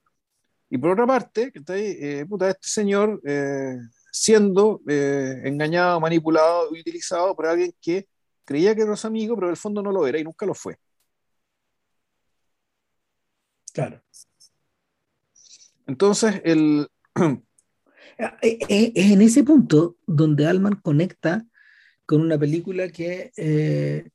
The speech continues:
Speaker 2: con una película que sí está en las bases del noir, pero que no es de detective, que es El tercer hombre.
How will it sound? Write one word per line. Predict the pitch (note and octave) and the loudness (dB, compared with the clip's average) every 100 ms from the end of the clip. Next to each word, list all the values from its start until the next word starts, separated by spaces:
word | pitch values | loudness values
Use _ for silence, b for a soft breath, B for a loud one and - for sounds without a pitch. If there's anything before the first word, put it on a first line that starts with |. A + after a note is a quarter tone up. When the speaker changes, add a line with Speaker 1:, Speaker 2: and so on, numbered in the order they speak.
| _ | _
Speaker 2:
con | F2+ | -14
una | F2 D#2+ | -10 -8
película | D#2 E3+ F3+ F3 F3 | -8 -8 -8 -8 -8
que | D3+ D#3 D3+ D#3 - _ _ _ _ | -6 -4 -2 -4 -12 _ _ _ _
sí | - - G#3 | -12 -2 2
está | A3+ A#3 | 2 2
en | A3 | 0
las | G3+ | 0
bases | G#3 G3+ G3+ | -4 -6 -8
del | G3 F#3 | -8 -6
noir, | D#3+ - - | -4 -6 -6
pero | D#3+ | -4
que | D3 | 0
no | E3+ | 2
es | G3 | 2
de | G3 | 2
detective, | E3 F3 - C4 - D3+ | 0 -2 -2 0 -2 -6
que | - D#3 | -4 -2
es | |
El | D3+ | -2
tercer | D3+ - F3 | -4 -10 -6
hombre. | D3 | -4